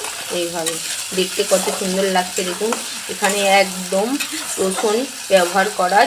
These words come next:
যাবে না, তাহলে এই সিমের পাতুরিটা খেতে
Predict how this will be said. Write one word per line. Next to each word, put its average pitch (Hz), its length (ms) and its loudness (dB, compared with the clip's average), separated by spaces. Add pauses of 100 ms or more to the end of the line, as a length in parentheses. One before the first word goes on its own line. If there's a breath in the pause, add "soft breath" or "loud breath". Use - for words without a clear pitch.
যাবে 175 320 4
না, 160 80 -6 (440)
তাহলে 180 260 2 (440)
এই 185 80 2 (100)
সিমের 196 380 0
পাতুরিটা 190 540 0 (140)
খেতে 202 280 2